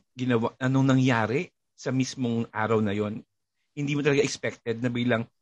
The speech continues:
yung, yung binigay na, na power nung pagkapanalo niya sa tao na ng Pilipinas na, "Uy, nanalo tayo," parang ganun. I-, iba talaga. And yun nga sabi rin ni Mamang na,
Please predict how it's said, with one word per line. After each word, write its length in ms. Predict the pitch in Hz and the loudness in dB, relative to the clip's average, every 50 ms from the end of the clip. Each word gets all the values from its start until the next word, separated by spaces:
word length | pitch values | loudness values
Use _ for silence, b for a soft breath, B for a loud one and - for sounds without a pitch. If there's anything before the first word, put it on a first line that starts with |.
| _ _ _ _ _ _ _ _ _ | _ _ _ _ _ _ _ _ _
yung, 260 | - 165 165 156 135 - _ _ _ | -4 -2 -2 -2 -2 -6 _ _ _
yung 180 | - 170 160 | -6 -4 -4
binigay 380 | 147 151 160 160 147 139 151 151 | -2 0 0 0 0 0 0 0
na, 340 | 151 147 139 135 131 131 131 - _ _ _ _ | 0 0 2 2 0 0 -2 -8 _ _ _ _
na 200 | - 139 135 127 | -6 -4 -2 -2
power 480 | 131 - - 131 127 123 120 127 131 131 | -4 -2 0 2 2 2 4 2 2 2
nung 160 | 123 131 127 | 0 -2 -4
pagkapanalo 640 | - _ 127 120 135 131 - 131 127 120 117 120 117 | -6 _ -10 -10 -10 -6 -4 -2 0 2 2 2 2
niya 240 | 117 123 120 131 | 0 -2 -2 -4
sa 60 | 120 - | -8 -6
tao 320 | - 110 104 - 104 113 | -4 -2 -2 -2 -2 -2
na 180 | 113 117 113 110 | 0 0 0 0
ng 160 | 110 113 110 | -2 -4 -4
Pilipinas 640 | - 127 113 110 - - 110 101 98 98 110 - - | -6 -6 -8 -8 -8 -10 -8 -6 -4 -4 -6 -6 -6
na, 140 | - 113 107 b b b b b | -8 -8 -8 b b b b b
"Uy, 200 | - 339 311 262 b b b b b | 0 2 2 2 b b b b b
nanalo 320 | - 233 247 254 233 233 - | 2 4 6 6 6 4 2
tayo," 320 | - 165 147 143 160 165 | 0 -2 -2 -2 -2 -2
parang 300 | 160 - 139 139 135 131 | -2 0 0 2 2 2
ganun. 340 | 127 120 113 113 113 113 110 - _ _ _ _ _ _ _ _ | 0 0 0 0 0 -2 -2 -6 _ _ _ _ _ _ _ _
I-, 120 | - - | -20 -16
iba 200 | _ 143 139 143 | _ -2 0 0
talaga. 400 | - 139 123 113 104 98 104 110 | 0 2 2 2 2 2 0 0
And 200 | - 120 127 123 | 0 0 0 2
yun 160 | 123 139 139 | 2 2 0
nga 80 | 135 131 | 0 -2
sabi 320 | 127 - 123 113 113 123 | -2 -2 -4 -4 -4 -6
rin 80 | 110 113 | -6 -6
ni 80 | 113 | -4
Mamang 240 | 110 107 107 110 107 | -4 -4 -2 -2 -2
na, 100 | 107 104 | -4 -4